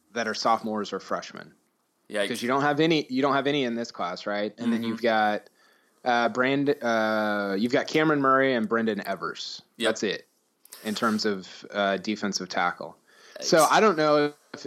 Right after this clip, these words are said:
Speaker 1: I don't know if it's a deal where they fill it with a, uh, with a junior college guy.
Speaker 2: Yeah.
Speaker 1: Uh, that's, that seems, or a grad transfer. We've seen them do that in the past.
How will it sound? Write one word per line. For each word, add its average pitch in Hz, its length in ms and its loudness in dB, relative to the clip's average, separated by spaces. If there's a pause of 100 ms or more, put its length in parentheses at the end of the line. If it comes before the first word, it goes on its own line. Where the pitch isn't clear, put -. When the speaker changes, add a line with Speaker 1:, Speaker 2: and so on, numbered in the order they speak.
(120)
Speaker 1:
I 147 80 0
don't 170 100 0
know 156 120 2
if 143 80 -2
it's 131 140 -8
a 127 40 -4
deal 123 240 -2
where 117 120 0
they 110 120 -4
fill 127 440 2
it 120 160 2
with 110 240 -6
a, 101 280 0
uh, 85 380 -4 (1120)
with 127 240 2
a 117 40 0
junior 117 300 2
college 143 380 4
guy. 160 260 0 (160)
Speaker 2:
Yeah. 107 380 -2
Speaker 1:
Uh, 107 180 -4
that's, 110 240 -4 (180)
that 117 120 -2
seems, 123 320 -2
or 113 160 0
a 107 100 2
grad 110 300 -2
transfer. 120 680 -2
We've 107 140 -6
seen 123 160 -2
them 110 140 0
do 107 140 0
that 104 240 2
in 113 40 -6
the 123 80 -6
past. 117 580 -4